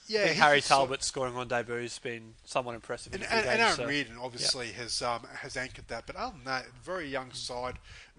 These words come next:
Speaker 1: a lot of inconsistency, um,
Speaker 2: Yeah.
Speaker 1: as far as the sides they put out week to week. And look, it's very, very hard to have any momentum, but I've got a feeling results are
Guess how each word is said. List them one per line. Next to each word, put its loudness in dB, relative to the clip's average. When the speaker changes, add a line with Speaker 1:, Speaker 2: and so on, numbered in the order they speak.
Speaker 1:
a -8
lot 0
of -8
inconsistency, -6
um, -6
Speaker 2:
Yeah. -16
Speaker 1:
as -10
far -6
as -10
the -6
sides -4
they -12
put -14
out -12
week -14
to -18
week. -14
And -12
look, -12
it's -10
very, 0
very -4
hard -4
to -6
have -10
any -8
momentum, -8
but -6
I've -4
got -10
a -14
feeling -12
results -6
are -2